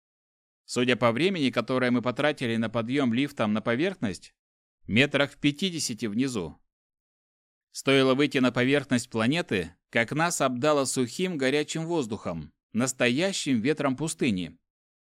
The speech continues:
Я ещё с родителями ездил в отпуск в Египет, и там батя нас на джип-сафари по окраине пустыни Сахара записал.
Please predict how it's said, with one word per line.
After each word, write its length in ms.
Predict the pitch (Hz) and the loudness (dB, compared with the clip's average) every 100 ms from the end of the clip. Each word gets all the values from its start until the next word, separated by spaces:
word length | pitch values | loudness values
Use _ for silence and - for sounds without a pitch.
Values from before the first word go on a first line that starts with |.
| _ _ _ _ | _ _ _ _
Я 200 | - 120 | 2 6
ещё 220 | 156 156 156 | 6 4 -2
с 100 | 151 | 0
родителями 720 | 135 131 202 180 135 113 107 | 0 0 -4 -2 0 2 2
ездил 440 | 123 185 156 156 | 2 2 0 -4
в 80 | 127 | 0
отпуск 400 | 160 160 151 - | -2 -2 -6 -2
в 20 | |
Египет, 640 | 131 190 175 123 95 80 _ _ - | -2 -2 -4 -4 -4 -10 _ _ -4
и 120 | 117 | -4
там 320 | 120 160 139 | 2 2 2
батя 320 | 147 208 160 | 0 -2 0
нас 300 | 113 135 143 | 0 0 0
на 80 | 131 | -2
джип-сафари 720 | 127 151 156 170 170 202 139 | -2 -4 -6 -6 -2 0 0
по 180 | 110 113 | 0 0
окраине 380 | 113 - 123 127 | 0 0 0 0
пустыни 420 | 123 160 185 147 | -2 -4 -2 -2
Сахара 480 | 123 151 - 160 107 | -2 -4 -2 0 0
записал. 600 | 95 101 127 113 85 73 | -4 -6 -4 -4 -4 -8